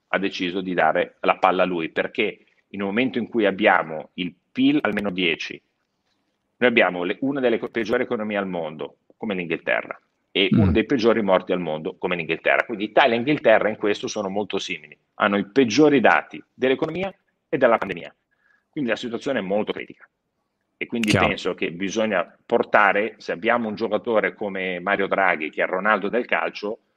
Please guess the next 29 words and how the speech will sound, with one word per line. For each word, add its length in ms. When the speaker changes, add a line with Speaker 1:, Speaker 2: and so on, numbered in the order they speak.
Speaker 1:
grazie, 560
grazie 420
al 60
cielo 300
in 60
questo 220
momento 500
e 60
grazie 340
al 60
cielo 280
che 80
il 80
presidente 680
che 300
difende 920
e 160
ri-, 160
e 80
rappresenta 600
la 120
Costituzione 720
e 20
lo 100
spirito 400
della 120
Repubblica 460
ha 40
detto: 360